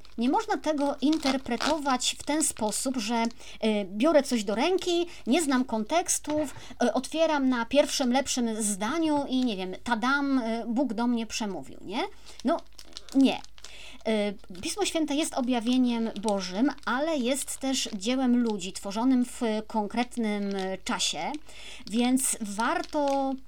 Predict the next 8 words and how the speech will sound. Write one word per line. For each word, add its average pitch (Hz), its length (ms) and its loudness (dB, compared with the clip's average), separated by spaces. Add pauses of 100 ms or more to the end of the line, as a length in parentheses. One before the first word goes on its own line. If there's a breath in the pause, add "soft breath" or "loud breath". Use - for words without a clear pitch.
(480)
znać 214 580 -2
i 233 100 0
rozumieć, 220 680 -4 (400 loud breath)
y, 208 200 2
co 330 360 2
Bóg 254 520 0 (260)
chciał, 277 920 0 (440 loud breath)
y, 233 40 2